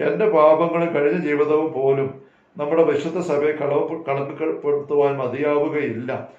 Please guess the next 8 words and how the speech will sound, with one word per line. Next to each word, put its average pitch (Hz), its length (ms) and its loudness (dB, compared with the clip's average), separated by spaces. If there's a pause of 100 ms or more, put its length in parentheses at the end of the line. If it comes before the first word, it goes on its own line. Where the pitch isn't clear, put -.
(260)
അപ്പൊ 147 140 -4
എൻ്റെ 156 180 0
ജീവിതത്തിൽ 170 420 0
വന്നുപോയ 160 420 2
കുറവുകള്, 151 580 2
പോരായ്മകള്, 143 840 2
വീഴ്ചകള്, 139 760 0 (360)
അതൊന്നും, 156 920 0